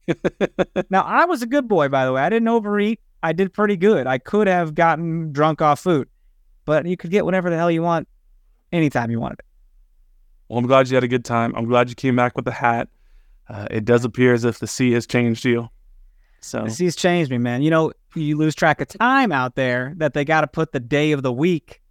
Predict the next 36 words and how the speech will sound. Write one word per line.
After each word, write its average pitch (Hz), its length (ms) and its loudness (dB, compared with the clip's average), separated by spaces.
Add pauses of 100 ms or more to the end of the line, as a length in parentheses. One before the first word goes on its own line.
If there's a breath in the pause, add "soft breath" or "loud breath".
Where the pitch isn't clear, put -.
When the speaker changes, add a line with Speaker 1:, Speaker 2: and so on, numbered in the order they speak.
(400)
Speaker 2:
in 165 200 2
the 143 140 2
elevator. 131 380 2
Speaker 1:
That's 131 400 0
funny. 131 320 0
I 110 80 -4
didn't 131 180 0
think 127 200 -2
about 113 220 -4
that. 107 220 -10 (380)
Speaker 2:
Yeah. 147 300 2 (380)
Like, 143 160 -4
you 156 60 2
don't 180 180 2
really, 170 380 2
uh, 151 240 -2 (600)
y-, - 140 -10 (280)
I 170 140 -2
don't 165 120 2
know, 135 160 0
you're 139 320 -4
not 147 160 0
really 151 240 0
in 131 140 0
tune 151 280 0
with 139 80 -4
the 123 80 -4
news 160 320 2
'cause 135 160 -4
you're 135 100 2
always 147 200 2
kinda 151 240 -4
doing 131 340 -2
something 135 320 -2
else. - 500 -6 (160)
Speaker 1:
Yeah, 117 280 -2